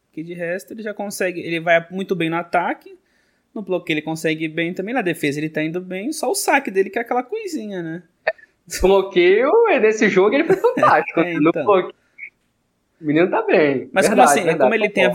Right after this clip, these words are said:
Speaker 1: velocidade, ele pula muito alto, né? Ele já pegou meio que uma noção de bloqueio. Defesa ele também tá pegando a noção.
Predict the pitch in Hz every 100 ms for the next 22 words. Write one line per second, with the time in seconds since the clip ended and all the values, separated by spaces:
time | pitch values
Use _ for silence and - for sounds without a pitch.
0 | 170 165 - 135 127 160 196 175 151 135
1 | - 160 151 135 139 127 160 196 190 -
2 | 104 - - 117 160 190 - 180 220 226
3 | 220 247 240 190 185 175 160 165 143 143
4 | 147 139 120 131 156 160 151 147 143 143
5 | 139 151 151 143 143 156 165 185 202 214